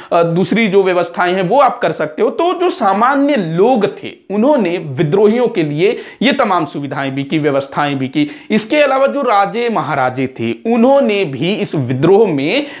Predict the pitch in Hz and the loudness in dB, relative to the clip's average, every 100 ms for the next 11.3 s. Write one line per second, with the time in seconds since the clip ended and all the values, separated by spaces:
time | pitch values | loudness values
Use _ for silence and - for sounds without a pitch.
0 | - 147 180 180 170 139 185 - 165 143 | -4 0 4 4 2 0 -2 -2 0 0
1 | 135 123 127 120 131 - - _ _ _ | -4 -6 -6 -4 -4 -4 -10 _ _ _
2 | _ - 135 226 277 214 202 170 143 127 | _ -2 2 4 4 2 2 2 0 -2
3 | 123 131 127 123 - 131 - - - - | -4 -6 -4 -6 -2 -2 -2 -10 -8 -4
4 | 285 - 226 254 294 220 165 165 135 196 | -2 0 0 2 0 -2 -4 -4 -6 -6
5 | - 190 - 190 160 139 131 127 143 139 | -6 -8 -4 -2 -2 -2 -4 -4 -6 -6
6 | 139 - 180 143 139 233 605 - - _ | -6 -4 -2 0 0 0 -2 -6 -20 _
7 | 202 - 208 233 294 240 247 262 269 247 | -8 0 0 2 0 0 -2 -4 -2 -2
8 | 240 208 208 220 254 - 220 214 320 254 | 0 0 2 2 2 0 0 0 0 -2
9 | - 240 262 220 185 175 196 180 143 226 | 2 4 4 2 0 0 -4 -4 -4 -4
10 | - - _ - 175 196 147 123 120 120 | -8 -16 _ -4 2 2 2 -2 -8 -8
11 | 117 117 117 | -8 -6 -8